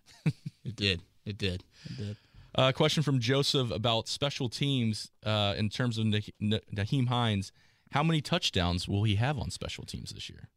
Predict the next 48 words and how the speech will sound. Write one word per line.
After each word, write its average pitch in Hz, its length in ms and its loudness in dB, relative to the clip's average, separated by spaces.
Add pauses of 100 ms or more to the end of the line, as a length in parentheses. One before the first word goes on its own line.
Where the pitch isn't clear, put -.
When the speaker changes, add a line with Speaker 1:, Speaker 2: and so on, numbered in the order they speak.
Speaker 1:
I 175 240 8
mean, 131 520 8 (400)
<sighs> - 1080 -4
you'd 123 180 0
set 190 200 4
the 117 120 2
over-under 120 440 6
at 101 80 4
a 92 40 2
half. 104 600 2
Like, 110 260 2
it's, - 280 2
<laughs> - 100 2
I 180 40 8
mean, 143 140 6 (520)
you 123 80 2
know, 120 60 6
the 117 60 4
Colts 143 240 4
have 120 100 6
had, 120 360 4 (300)
you 113 100 2
know, 92 180 0 (200)
when 127 200 4
Hines 139 320 6
took 143 140 4
it 131 280 2
to 135 100 2
the 110 80 4
house 127 260 4
last 123 220 4
year 113 60 4
in 98 40 2
the 95 60 0
punt 147 180 4
return, 107 340 0
it - 40 0
was 107 60 -4
the 98 60 -8
first - 240 -8
time 120 160 -4
since 104 180 -10
twenty 113 240 -6
twelve. 113 520 0 (560)
It's 226 120 4
hard. 196 340 8
I 143 40 4
mean, 139 400 4